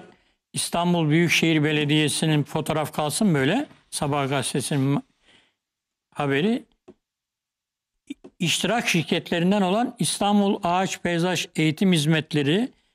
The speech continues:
ve Hayvanat Bahçesi İşletmeciliği şirketinde. Sonra, e, aynı şirkette başka bir isim. E, sonra İSPER, İstanbul Personel Yönetim A Ş'de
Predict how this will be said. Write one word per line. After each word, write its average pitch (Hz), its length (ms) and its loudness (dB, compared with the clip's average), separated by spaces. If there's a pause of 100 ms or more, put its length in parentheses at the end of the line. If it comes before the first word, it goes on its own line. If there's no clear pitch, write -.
(120)
ve 156 60 0
Hayvanat 170 560 0
Bahçesi 180 640 -2 (360)
İşletmeciliği 147 880 0
şirketinde. 139 880 -2 (880)
Sonra, 208 880 -2
e, 139 480 0
aynı 196 320 4
şirkette 160 560 0
başka 151 380 0
bir 180 160 4
isim. 196 400 2 (840)
E, 123 460 -2
sonra 226 800 0 (560)
İSPER, 214 480 0
İstanbul 214 560 2
Personel 190 560 0
Yönetim 180 640 2 (560)
A 160 220 0
Ş'de 160 580 0